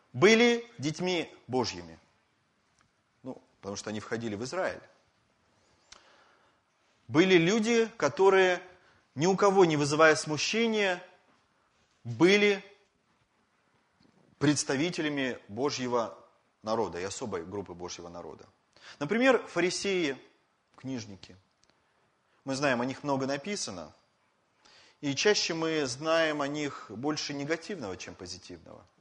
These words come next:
Но была группа людей, их можно назвать священники или люди, которые практиковали свою веру, старались жить по Слову Божьему, заметьте, старались жить.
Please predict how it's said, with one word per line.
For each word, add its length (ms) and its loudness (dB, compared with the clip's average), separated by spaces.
Но 80 -8
была 200 10
группа 280 2
людей, 580 0
их 100 -8
можно 240 0
назвать 440 4
священники 920 -4
или 400 -2
люди, 280 0
которые 420 0
практиковали 720 0
свою 340 -6
веру, 220 -4
старались 640 0
жить 400 -4
по 100 -4
Слову 340 -8
Божьему, 580 -10
заметьте, 400 -16
старались 480 -8
жить. 300 -16